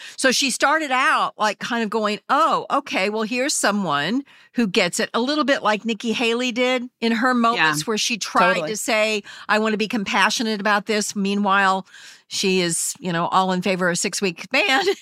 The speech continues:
Speaker 1: <laughs> But Nancy Mace did that, and then she, um, just went completely off the rails, and now that makes sense. I hadn't thought about her,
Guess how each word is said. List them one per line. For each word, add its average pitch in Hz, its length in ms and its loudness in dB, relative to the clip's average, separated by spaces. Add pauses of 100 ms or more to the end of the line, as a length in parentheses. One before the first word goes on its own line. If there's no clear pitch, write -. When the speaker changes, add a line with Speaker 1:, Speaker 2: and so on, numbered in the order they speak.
Speaker 1:
<laughs> - 260 -14
But 233 240 2 (280)
Nancy 311 280 -2
Mace 254 300 -2
did 427 180 -4
that, 233 280 2
and 240 160 0
then 262 180 -2
she, 269 640 -2
um, 220 560 0
just 233 300 -4
went 226 360 -2
completely 233 600 0
off 208 240 2
the 208 100 -4
rails, 185 540 0
and 208 220 0
now 208 240 2
that 247 200 0
makes 233 240 -2
sense. 285 320 -2
I 208 120 0
hadn't 226 280 -4
thought 254 300 2
about 185 240 0
her, 175 260 -2